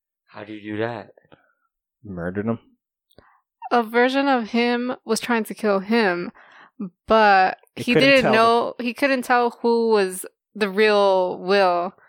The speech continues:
Speaker 3: He thought he was confusing Will and Jermaine as this, this person. He didn't know which one to kill, which one was Will.
Speaker 2: Yeah, so he killed Jermaine
Speaker 3: So,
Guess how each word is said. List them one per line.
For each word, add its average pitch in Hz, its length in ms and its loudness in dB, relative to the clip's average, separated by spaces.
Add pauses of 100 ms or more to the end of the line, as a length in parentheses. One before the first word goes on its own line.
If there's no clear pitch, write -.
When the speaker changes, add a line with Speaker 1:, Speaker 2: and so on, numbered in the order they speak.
(180)
Speaker 3:
He 240 140 -2
thought 220 320 4
he 233 100 -4
was 240 100 -4
confusing 226 640 -4
Will 233 340 2
and 202 240 -2
Jermaine 214 340 -2
as 196 140 -2
this, 190 160 -10 (220)
this 196 180 -8 (220)
person. 220 520 -4
He 226 100 -2
didn't 226 160 2
know 220 140 0
which 202 180 -2
one 208 140 -2
to 196 80 -12
kill, 190 420 -4
which 220 180 -4
one 208 140 -4
was 196 160 -4
Will. 190 300 0
Speaker 2:
Yeah, 135 140 2
so 120 140 0
he 113 100 -2
killed 120 180 0
Jermaine 104 340 -4
Speaker 3:
So, - 40 -14